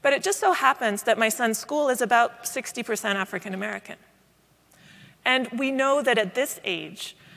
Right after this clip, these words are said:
children are picking things up from their friends, they're experimenting with language, they're using it in different contexts.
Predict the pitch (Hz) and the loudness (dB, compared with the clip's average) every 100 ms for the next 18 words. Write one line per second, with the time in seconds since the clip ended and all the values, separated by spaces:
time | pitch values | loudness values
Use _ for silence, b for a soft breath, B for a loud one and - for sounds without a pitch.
0 | B - 302 285 294 269 233 233 233 - | B -4 0 4 4 6 6 6 2 -4
1 | 269 285 269 269 247 226 214 - 214 202 | -4 -4 -2 0 2 4 2 2 2 2
2 | 196 - 208 214 214 208 - 196 196 - | 0 2 4 4 0 -2 0 0 0 -6
3 | - 254 254 247 233 233 220 208 214 226 | 2 2 4 0 -2 -2 -2 -2 -2 0
4 | 220 233 190 - 262 262 269 277 262 240 | 2 2 0 -2 -2 -2 -2 0 0 0
5 | 202 196 185 - 185 - - - - - | -2 -6 -8 -8 -12 -12 -14 -14 -14 -16
6 | - | -16